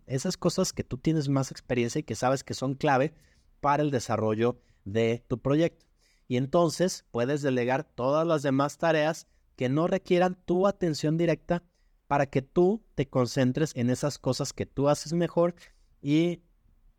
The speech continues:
que realmente importan para el desarrollo de tu negocio. Y es que fíjate, es muy común caer en este error, especialmente cuando estás administrando un negocio por tu cuenta y vas comentan-,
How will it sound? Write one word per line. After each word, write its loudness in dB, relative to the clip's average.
que 2
realmente 0
importan -2
para 0
el -4
desarrollo -2
de -4
tu -6
negocio. 0
Y -4
es -2
que -2
fíjate, -2
es -4
muy 2
común 0
caer 0
en -2
este -4
error, -2
especialmente 0
cuando 2
estás -2
administrando 0
un 0
negocio 0
por -4
tu -10
cuenta 0
y 0
vas 2
comentan-, 0